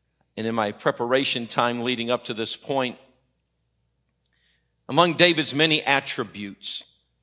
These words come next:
that are to be, uh, admired and emulated, it is always his ability to turn to the Lord in times of distress. It's that ability to get back up and take one more step. The Christian life is not a life of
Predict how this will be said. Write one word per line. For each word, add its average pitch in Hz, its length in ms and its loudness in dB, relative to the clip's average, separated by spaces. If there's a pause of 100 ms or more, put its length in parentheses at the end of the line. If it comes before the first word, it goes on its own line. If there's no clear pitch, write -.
(500)
that 123 100 4
are 135 160 6
to 135 160 -6
be, 127 220 0
uh, 120 180 0
admired 131 640 2
and 120 220 -4
emulated, 127 840 -2 (440)
it 143 200 -4
is 226 360 2 (100)
always 190 380 4
his 143 140 -2
ability 151 500 -2
to 123 120 -4
turn 208 720 0 (220)
to - 160 -4
the 151 100 0
Lord 120 480 -6 (800)
in 110 120 -8
times 123 420 -2
of 101 100 -8
distress. 107 680 -10 (560)
It's 131 160 -4
that 160 160 6
ability 151 460 2
to 120 100 -4
get 127 220 2
back 143 280 4
up 143 280 6
and 107 120 -10
take 131 220 -2
one 127 180 -2
more 120 200 -2
step. - 440 -2 (520)
The 139 80 -2
Christian 180 380 2
life 160 380 4
is 127 160 -4
not 170 300 2
a 196 60 6
life 156 400 2
of 131 120 -2